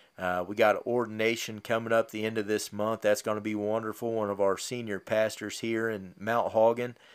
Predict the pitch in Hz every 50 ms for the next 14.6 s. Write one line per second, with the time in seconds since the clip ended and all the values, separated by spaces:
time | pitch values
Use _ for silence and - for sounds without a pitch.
0 | - - - _ _ _ - 92 92 90 90 90 98 110 107 95 101 110 110 107
1 | 101 101 101 101 107 110 107 - 110 107 92 98 98 95 - 104 107 101 - -
2 | 104 92 - - - 104 95 - - - 120 117 - 131 123 123 117 - 107 98
3 | 95 92 95 104 117 117 104 98 92 90 92 104 101 101 98 92 95 95 95 98
4 | 101 113 - - - - - - - - _ _ _ - 98 98 98 95 92 92
5 | 90 92 107 110 110 98 98 98 - 101 107 107 98 98 101 101 107 107 101 98
6 | 101 110 107 104 104 101 101 98 95 101 101 101 107 107 110 107 110 - - _
7 | - - - - _ _ _ _ 95 95 92 90 90 90 90 85 - 113 113 110
8 | 110 110 107 98 107 104 101 - - 107 104 107 107 110 113 - - - - -
9 | 104 95 95 95 - - 107 127 127 - - 101 98 90 110 117 123 123 - -
10 | - 117 110 110 110 - 120 117 117 113 - 127 123 120 117 - _ - - -
11 | - _ _ _ _ - 120 120 120 120 117 110 - - 87 95 120 123 - -
12 | 135 131 - - - 120 123 127 127 123 117 107 95 87 113 113 113 120 120 -
13 | - 117 107 - - 113 110 - 117 110 104 110 110 107 95 92 110 110 113 113
14 | 113 98 104 101 98 98 98 107 110 107 110 107